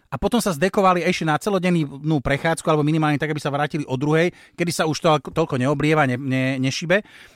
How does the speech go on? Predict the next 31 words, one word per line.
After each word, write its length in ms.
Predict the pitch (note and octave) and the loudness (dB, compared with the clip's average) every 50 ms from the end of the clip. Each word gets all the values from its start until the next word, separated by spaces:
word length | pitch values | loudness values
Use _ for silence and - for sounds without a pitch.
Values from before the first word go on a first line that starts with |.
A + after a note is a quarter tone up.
| _ _ _ | _ _ _
Takže 260 | - D3+ D3 C#3 E3 | -4 -4 -2 0 0
my 120 | E3 F#3+ G3 | 0 0 0
sme 120 | G#3+ F#3 | 0 0
presne 280 | C#3+ F#3 G3+ - F3+ D#3 | 0 0 0 0 0 -2
museli, 320 | E3 D#3+ - F3 D#3 C3+ | -2 -2 -2 -4 -4 -4
že 80 | C3 B2+ | -4 -4
na 160 | B2+ D#3+ F#3+ | -2 -2 -2
pol 160 | - F3 F3 | -2 0 -2
osem 160 | E3+ - G3 | -2 -2 -2
sme 160 | E3 D3 D3+ | -2 0 0
nabehli 400 | D3 D#3 D#3 D3+ D3 C3+ A#2+ - | 0 0 0 0 0 -2 -4 -6
k 80 | - - | -4 -6
tete, 160 | E3+ - - | -4 -2 -2
oblial 320 | F3+ D3+ F3 E3+ E3+ D#3+ C#3+ | -2 -2 -2 0 0 0 0
som 160 | - C#3 B2+ | 0 -2 -4
tetu 240 | - E3+ D#3+ - C#3+ | -2 -4 -4 -2 -4
a 80 | B2 | -4
sesternice 640 | - D#3+ D3 - - F#3+ F3+ G3 F3 - G3 F#3+ F#3 - - - - _ _ | -4 -4 -6 -4 -4 -4 -2 -4 -4 -2 -2 -2 -4 -4 -14 -20 -20 _ _
a 240 | - - C#3+ D3+ D#3 D#3+ - _ _ _ _ _ _ _ - | -2 2 2 4 4 2 -2 _ _ _ _ _ _ _ 0
oni 160 | F3+ A#3 B3+ | 2 2 2
sa 160 | - - F#3 | 2 0 0
potom 240 | - F3+ D#3 D3 C3+ | -2 -2 -4 -4 -6
zdvihli 480 | A#2 A#2+ C#3 F#3 F#3+ F#3+ G#3 A3 A#3 A#3 - _ _ _ _ _ _ _ _ _ - | -6 -4 -4 -2 -2 0 0 0 -2 -4 -6 _ _ _ _ _ _ _ _ _ -4
a 160 | D3 D3+ D3+ | 0 0 0
čára 300 | D3 - - F3+ F#3 F3 | 0 2 2 2 4 4
head 240 | D#3 E3 E3 D3 D3+ | 4 2 2 2 2
niekde 320 | D#3 E3 F3 E3 D#3 D3 - | 0 0 0 0 -2 -2 0
preč, 240 | C#3 D3 F#3 F3 | 0 0 0 0
len 240 | D#3 D#3+ E3 E3+ D#3 | 0 0 0 0 0
preto, 240 | - D#3+ E3 - F3 | 0 -2 0 2 2
aby 320 | D#3+ D#3 D#3 D#3 D3+ C#3+ | 2 2 2 2 0 -2